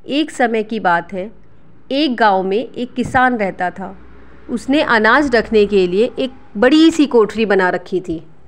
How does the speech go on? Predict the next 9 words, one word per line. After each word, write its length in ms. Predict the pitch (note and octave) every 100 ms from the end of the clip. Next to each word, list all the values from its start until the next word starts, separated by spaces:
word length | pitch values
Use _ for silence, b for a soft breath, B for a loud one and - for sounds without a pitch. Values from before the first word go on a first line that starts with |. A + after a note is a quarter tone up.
| - - - b b - -
उस 180 | C#4 C#4+
कोठरी 400 | C4+ B3+ B3 B3+
में 120 | C4+
उसका 300 | A#3+ - C#4
अनाज 520 | - G#3 F3 F#3 G#3+ -
सुरक्षित 520 | - C4 B3+ - C4+
रहता 340 | A#3 F#3 F3+ E3+
था, 400 | F#3+ E3+ - - b b b b b b b b -
लेकिन 520 | A3 C4 C4+ G#3 B3+